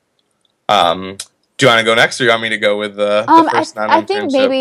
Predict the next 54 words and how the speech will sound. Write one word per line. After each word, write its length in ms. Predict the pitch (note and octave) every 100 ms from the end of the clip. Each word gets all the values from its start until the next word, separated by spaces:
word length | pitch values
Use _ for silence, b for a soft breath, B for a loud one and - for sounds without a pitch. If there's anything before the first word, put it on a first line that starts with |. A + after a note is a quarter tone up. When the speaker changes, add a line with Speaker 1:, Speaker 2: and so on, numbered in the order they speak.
| B3
Speaker 2:
your 120 | G#3
first 260 | G#3+ G#3 G#3
non-internship, 560 | F#3 F#3+ F#3 - E3+
because 560 | F3+ F3+ F3 E3+ D#3+ -
you 300 | F#3+ G#3 G#3+
started 480 | - G3 F#3 F3+ E3
working 480 | E3 E3 F#3 F3+ F3+
in 240 | - F3+
the 80 | E3+
field 460 | - F3+ E3 E3 E3
for 140 | F3
other 160 | E3 E3+
people 300 | A3+ D#4+ D#4
about 200 | F#3+ -
six 160 | -
months 180 | F3+ E3
before 280 | - - -
I 60 |
did. 260 | - - -
So 220 | F#3+ F3
Speaker 1:
Okay, 200 | G3+ A#3+
Speaker 2:
yeah. 40 | A#3+ _ -
Speaker 1:
cool. 220 | G#3 C#3
That 180 | B2+ C3
sounds 220 | A#2 A2
good. 200 | A2+ A2 B B B
So 120 | C#3+
yeah, 100 | C#3+
about 460 | A2+ B2 C#3+ - - A2+
that 160 | B2+
time 260 | D#3 E3 D#3+
we 120 | C#3+
had 120 | A#2+
both 320 | A2+ A#2+ B2
been, 540 | G#2+ G#2+ G#2 G2+ G2+ G#2 -
uh, 160 | G2+
doing 240 | G#2 A2+ G#2
freelance 500 | C3 B2 A#2 A2+ -
work, 300 | A#2+ C3+ F2+
and 100 | A2
we 80 |
were 120 | G#2 G#2
doing 200 | G#2+ G#2
a 60 |
lot 320 | G2+ G2+ G2+
of, 140 | G#2+ G2
like, 240 | F#2 F#2
WordPress 640 | A#2 B2+ C#3 C3+ C3+ B2+ -
design. 640 | B2 B2 A#2 A#2 A#2 A#2
We 80 | C3+
weren't 280 | F3 F3+ A#2+
really 300 | C3 C3+ B2+
doing 300 | A#2+ A#2 A2+
any 300 | A2 G#2+